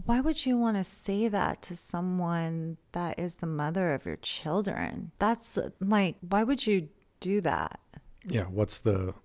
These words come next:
Speaker 2: what do you, what's the end result? What are you hoping to get out of it? Is, is that really what you're hoping happens? Or is it
Speaker 1: Right.
Speaker 2: just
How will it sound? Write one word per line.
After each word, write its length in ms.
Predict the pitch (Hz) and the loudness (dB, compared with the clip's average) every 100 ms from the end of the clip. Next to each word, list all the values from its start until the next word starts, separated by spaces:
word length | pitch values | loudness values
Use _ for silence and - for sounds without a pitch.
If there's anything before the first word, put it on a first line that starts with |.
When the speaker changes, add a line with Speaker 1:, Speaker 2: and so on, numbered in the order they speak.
| _ _ _ _ | _ _ _ _
Speaker 2:
what 260 | 180 117 117 | 0 4 6
do 60 | |
you, 380 | 107 98 92 90 | 4 2 0 0
what's 220 | 101 104 | 2 2
the 120 | - 95 | 2 2
end 200 | 107 92 | 4 4
result? 380 | 85 98 80 | 4 2 2
What 120 | 98 95 | 2 6
are 60 | |
you 100 | 104 | 8
hoping 240 | 92 - 90 | 6 4 2
to 60 | |
get 160 | 85 90 | 2 0
out 180 | 90 82 | 0 -2
of 100 | 76 | -6
it? 120 | 80 | -6
Is, 160 | 87 | -6
is 140 | - 95 | -4 -2
that 200 | 95 90 | -2 -2
really 400 | 92 95 113 143 | 0 4 6 6
what 260 | 143 135 | 6 4
you're 120 | - 139 | 4 6
hoping 300 | 147 - 143 | 4 4 4
happens? 580 | 135 143 156 165 156 | 4 2 2 2 0
Or 480 | 135 226 110 104 101 | 2 8 10 10 10
is 80 | 208 | 8
it 180 | 220 202 | 10 8
Speaker 1:
Right. 160 | 165 | 8
Speaker 2:
just 460 | 135 101 - - - | 4 2 2 -6 -10